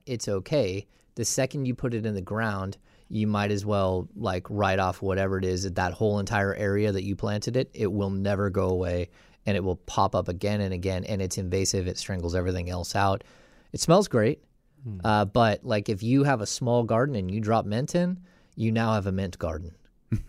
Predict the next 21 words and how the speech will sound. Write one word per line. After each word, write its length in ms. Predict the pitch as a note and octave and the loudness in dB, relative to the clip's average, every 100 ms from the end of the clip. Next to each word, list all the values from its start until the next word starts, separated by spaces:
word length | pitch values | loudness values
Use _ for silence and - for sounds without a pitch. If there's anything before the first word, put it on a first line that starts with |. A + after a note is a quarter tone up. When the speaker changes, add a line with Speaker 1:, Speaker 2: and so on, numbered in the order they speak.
| - | -6
Speaker 1:
Like, 180 | - F2 | -2 0
Speaker 2:
Oh 20 | |
my 40 | F#2+ | 0
Speaker 1:
it's, 140 | F#2 | -2
it's 220 | - G3 | -2 2
Speaker 2:
gosh. 20 | A#2+ | 4
Speaker 1:
over. 420 | A#2+ F#2 F2+ C3+ | 4 2 -4 -6
It's 140 | G#2+ A#2+ | -4 -2
on. 320 | G2+ F2+ - - | -2 -4 -10 -12
Yeah, 260 | - G#2+ F#2 - | -4 -2 0 0
it's, 220 | C3 E3 | 0 2
it's 140 | D3+ | 2
same 200 | - F3 | 2 0
thing 220 | F3+ F3 | 2 2
with, 140 | D3 C3 | 2 2
Speaker 2:
It's 60 | |
Speaker 1:
like, 120 | B2+ C3+ | 2 2
Speaker 2:
an 80 | G2 | 4
Speaker 1:
bamboo. 400 | B2+ C3 C3+ C#3 | 4 6 6 4
Speaker 2:
alpha 60 | D3 | 4
plant? 500 | - D3+ E3+ F3+ | 2 2 0 -2